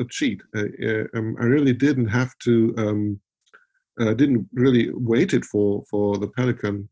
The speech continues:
Uh, it's a pelican, actually, and not a stork. But, um, uh, for, for, for it to, to, um,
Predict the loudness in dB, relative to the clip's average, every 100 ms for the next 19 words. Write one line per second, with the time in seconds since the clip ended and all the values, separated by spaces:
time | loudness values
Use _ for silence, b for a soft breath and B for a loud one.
0 | -8 -6 -6 -8 -4 -2 -2 -4 -6 -8
1 | -6 -6 -6 -8 -6 -4 -4 -2 -2 -4
2 | B B _ 0 0 2 2 2 0 _
3 | _ _ _ _ 0 0 -4 -12 -4 0
4 | 0 0 0 0 2 0 0 0 2 2
5 | -2 -4 -4 -6 -8